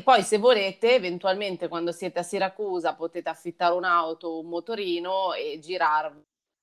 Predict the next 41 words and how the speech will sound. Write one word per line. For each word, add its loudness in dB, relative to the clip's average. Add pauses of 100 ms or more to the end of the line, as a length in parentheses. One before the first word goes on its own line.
(640)
la 2
città, 4
perché -10
secondo -10
me -6
questo -8
è -6
il -8
classico -6
luogo 0
dove -4
si -12
può -12
fare 0
tappa, 0 (300)
eh, -4
e -8
si -14
può -6
andare 0
anche -6
a -8
visitare -2
appunto -8
tutta -4
la 4
costa, 0 (220)
eh, 0
e 2
anche -2
un -4
po' 0
di 0
entroterra, -2
eh, -2
perché -8
non -6
siamo -4
lontani -2
dall'Etna, 2
quindi -6